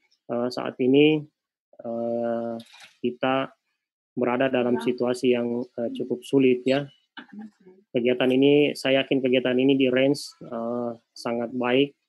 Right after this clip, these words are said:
meskipun, eh, mungkin panitia, eh,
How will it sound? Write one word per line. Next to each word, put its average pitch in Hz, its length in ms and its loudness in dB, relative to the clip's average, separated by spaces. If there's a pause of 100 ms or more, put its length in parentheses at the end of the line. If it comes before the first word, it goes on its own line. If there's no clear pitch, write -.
(120)
meskipun, 135 760 0
eh, 117 80 -6
mungkin 127 400 2
panitia, 127 580 2
eh, 117 600 -12